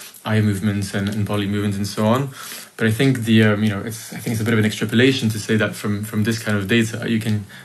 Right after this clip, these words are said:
you can infer internal emotional states. And I think, like you said, if, if you actually think that this is what they're doing, well, that might also change your,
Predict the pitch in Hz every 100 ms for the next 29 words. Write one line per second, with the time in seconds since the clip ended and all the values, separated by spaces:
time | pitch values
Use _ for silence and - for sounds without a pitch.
0 | - 113 107 104 110 - - - - 113
1 | 107 110 107 113 110 107 104 104 101 101
2 | 95 127 107 98 - 113 113 107 113 113
3 | 107 107 - 127 104 110 - 117 123 151
4 | 151 110 - 104 110 104 101 107 104 95
5 | 104 92 104 101 110 104 110 113 110 110
6 | 101 107 101 95 117 113